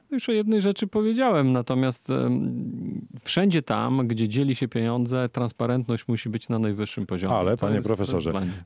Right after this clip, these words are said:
Speaker 2: z-, tutaj mamy pana profesora i panią doktor. Pan profesor, e, zarządza, e, mniej więcej dwudziestokrotnością kwoty, którą uzyskała pani doktor i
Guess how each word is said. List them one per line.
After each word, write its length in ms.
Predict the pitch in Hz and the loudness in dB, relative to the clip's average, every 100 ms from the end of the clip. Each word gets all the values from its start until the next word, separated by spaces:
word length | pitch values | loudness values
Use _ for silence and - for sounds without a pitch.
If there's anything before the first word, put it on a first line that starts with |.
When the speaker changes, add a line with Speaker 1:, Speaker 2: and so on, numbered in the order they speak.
| 98 | -6
Speaker 2:
z-, 140 | 95 101 | -6 -2
tutaj 280 | - 131 110 | 0 2 2
mamy 360 | 101 101 104 98 | 4 4 2 2
pana 220 | 113 107 | 0 0
profesora 480 | 107 107 113 104 95 | 0 -2 0 2 2
i 60 | |
panią 300 | 90 95 92 | 0 0 0
doktor. 400 | 90 78 - 107 123 - - - _ | -2 -4 -2 -4 -4 -14 -20 -20 _
Pan 180 | 113 117 | -2 0
profesor, 500 | 110 110 117 120 101 | -2 -2 -2 0 2
e, 360 | 101 98 98 95 | 2 2 2 2
zarządza, 800 | 85 101 123 120 92 92 90 90 | 0 2 2 2 2 2 0 0
e, 140 | 95 92 95 | 0 0 2
mniej 360 | 95 95 101 98 | 2 2 2 2
więcej 340 | 117 - 98 | 0 0 -2
dwudziestokrotnością 1500 | 82 95 110 107 104 98 95 87 87 - 104 117 110 - 95 | -2 -2 0 0 0 2 2 -2 -2 -2 0 0 0 -2 -2
kwoty, 540 | - - 101 - 95 | -2 -2 -2 0 -4
którą 320 | - 101 98 92 | -2 -4 -2 0
uzyskała 460 | 90 - 104 95 | -2 -2 0 0
pani 280 | - 95 92 | 0 0 0
doktor 440 | 87 95 - 123 - - - - - | -2 -4 -2 -2 -4 -10 -16 -18 -4
i 220 | 139 135 | 2 2